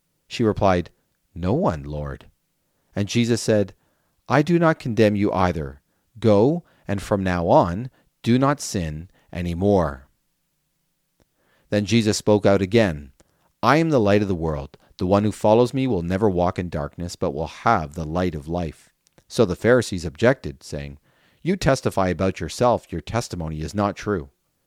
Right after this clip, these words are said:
Jesus answered, Even if I testify about myself, my testimony is true, because I know where I came from and where I am going. But you people do not know where I came from or where I am going. You people judge by outward appearances.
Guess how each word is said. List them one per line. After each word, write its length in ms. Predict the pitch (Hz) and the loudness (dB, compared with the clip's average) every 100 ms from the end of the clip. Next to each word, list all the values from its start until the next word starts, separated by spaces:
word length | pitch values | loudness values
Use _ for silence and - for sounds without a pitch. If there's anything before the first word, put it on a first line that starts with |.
| _ _ | _ _
Jesus 360 | 117 98 95 | -2 -2 -2
answered, 400 | 101 98 104 98 - _ _ _ - | -2 -2 -4 -6 -10 _ _ _ -2
Even 180 | 180 214 | 0 0
if 140 | 190 | 0
I 80 | 160 | -2
testify 520 | - 143 - 127 120 | -2 -4 -4 0 0
about 220 | 92 101 | 2 0
myself, 460 | 85 87 - 92 - | -2 -4 -2 -2 -2
my 120 | 117 | -4
testimony 520 | - 120 - 101 92 | -2 -6 -4 -6 -6
is 240 | - 131 160 | -2 -2 -2
true, 320 | - 76 67 _ - | -8 -10 -12 _ -8
because 220 | 104 101 | -4 2
I 120 | 123 | 2
know 260 | 110 110 117 | 4 4 4
where 240 | 85 87 | 4 0
I 120 | 80 | -2
came 340 | 80 - 123 123 | -6 -8 -6 -6
from 340 | - 73 95 - _ | -6 -8 -8 -12 _
and 200 | 135 104 | -4 0
where 180 | 98 85 | 0 0
I 80 | 80 | -2
am 140 | 80 | -2
going. 420 | 92 107 80 71 _ _ _ _ _ | 2 4 2 -6 _ _ _ _ _
But 260 | 156 151 175 | 0 0 0
you 120 | 170 | 0
people 320 | 147 147 101 | 0 0 0
do 160 | 90 113 | 0 0
not 180 | 95 | 0
know 180 | 85 107 | 2 2
where 200 | 90 87 | 2 0
I 100 | 80 | -2
came 260 | 80 90 82 | -4 -6 -6
from 300 | - 92 110 | -4 -4 -2
or 200 | 104 113 | 2 2
where 260 | 87 80 73 | 2 -2 -4
I 100 | 73 | -6
am 120 | 73 | -8
going. 380 | 73 71 69 76 _ _ _ | -8 -10 -10 -16 _ _ _
You 140 | - 120 | -4 0
people 260 | 113 104 | 2 0
judge 380 | 90 - 104 101 | 0 4 2 2
by 160 | 92 90 | -2 0
outward 300 | 113 120 104 | 2 2 2
appearances. 640 | 92 - 87 78 - 76 - | -2 -6 -8 -8 -8 -10 -12